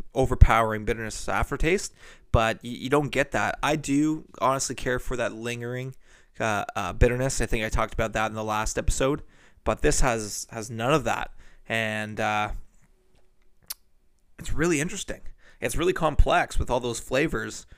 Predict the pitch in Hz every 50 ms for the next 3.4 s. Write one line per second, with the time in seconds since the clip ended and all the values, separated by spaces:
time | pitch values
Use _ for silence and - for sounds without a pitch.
0 | _ _ _ - - - - 123 120 117 113 110 - - - - - - - -
1 | - - - - - - - - - - - - - - - _ - - - -
2 | 143 139 139 - 156 190 175 117 - - - 175 165 185 160 139 - - 151 180
3 | - - 156 139 127 123 117 -